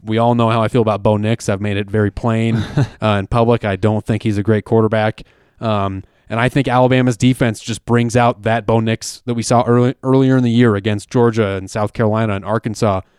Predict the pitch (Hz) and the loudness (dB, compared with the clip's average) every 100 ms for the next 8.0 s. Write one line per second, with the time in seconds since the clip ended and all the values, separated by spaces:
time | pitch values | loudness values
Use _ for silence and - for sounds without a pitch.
0 | _ - 107 - 127 127 107 92 87 95 | _ -8 -6 -4 -2 0 0 -2 -8 -8
1 | 98 104 110 107 - 123 104 - - _ | -4 -2 0 -2 -2 -2 -4 -10 -20 _
2 | _ - 110 101 98 101 - _ _ _ | _ -4 0 0 -2 -6 -12 _ _ _
3 | - - 131 135 127 113 104 117 131 123 | -8 0 2 4 4 2 2 4 6 6
4 | 120 113 _ - 117 104 127 127 135 120 | 4 2 _ -8 -6 -2 0 2 2 2
5 | 123 123 127 - 117 107 104 101 - _ | 4 4 4 2 4 4 4 2 -2 _
6 | - 107 104 123 - 135 117 107 113 110 | -6 -4 -2 -2 0 0 0 0 -2 -2
7 | 92 - 127 131 120 113 107 107 107 - | -6 -2 2 4 2 0 0 0 -2 -6